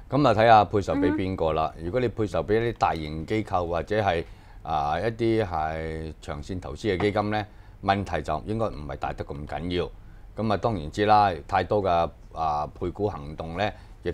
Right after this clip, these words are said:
Speaker 2: 都有少少負面影響。假設一個基金係深研某隻股份，如果佢係攞唔夠嘅話呢，佢喺市場上面買㗎啦嘛。但係攞夠咗、餵飽咗啦，佢就完成咗呢個交易啦。噉啊，持貨亦都，持貨亦都足夠㗎啦。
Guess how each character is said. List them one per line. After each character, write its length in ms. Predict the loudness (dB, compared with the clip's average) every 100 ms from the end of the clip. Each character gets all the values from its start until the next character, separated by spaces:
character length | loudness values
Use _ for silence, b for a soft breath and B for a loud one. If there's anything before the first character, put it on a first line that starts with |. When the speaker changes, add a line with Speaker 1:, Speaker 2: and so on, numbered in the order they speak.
| -2
Speaker 2:
都 140 | 0
有 140 | 2 0
少 140 | -2
少 100 | -4
負 240 | -4 -6
面 200 | -6 -4 -4
影 140 | -4
響。 220 | -2 -2 -2 b b 0
假 160 | 2 2
設 100 | 0
一 100 | 0
個 120 | 0
基 200 | 2 2
金 120 | 2
係 200 | 0 -4
深 280 | -2 -2 -2
研 100 | -4
某 180 | -4 -2
隻 120 | -4
股 200 | -2 -2
份， 220 | 0 -2 -6 b b -10
如 120 | 0
果 160 | 2 4
佢 140 | 4
係 220 | 4 2
攞 220 | 4 4
唔 180 | 2 -2
夠 180 | 0 2
嘅 120 | 4
話 140 | 4 4
呢， 120 | 2 -4 -2
佢 160 | 2
喺 60 | 2
市 180 | -2 -8
場 180 | -8
上 140 | -8 -6
面 140 | -6
買 240 | -4 -2 0
㗎 100 | 0
啦 100 | -2
嘛。 220 | -4 -6 b b
但 160 | 4 6
係 100 | 8
攞 180 | 6 8
夠 180 | 6 6
咗、 220 | 4 4
餵 180 | 2 2
飽 220 | 2 2
咗 140 | 2
啦， 180 | 2 2 0
佢 80 | -4
就 80 |
完 260 | -4 -6 -10
成 240 | -10 -10
咗 260 | -4 -2 -4
呢 180 | -4 -6
個 480 | -2 -2 -2 -4 -4
交 160 | 0 0
易 80 | 0
啦。 260 | -2 -2 -4 -8
噉 180 | -4 -2
啊， 40 |
持 240 | -4 -6 -10
貨 220 | -4 -4
亦 40 | -2
都， 140 | -4 -6 -12 -10
持 160 | -8
貨 120 | -2 -2
亦 60 |
都 100 | 0
足 120 | -2
夠 240 | 2 4 6
㗎 80 |
啦。 120 | 6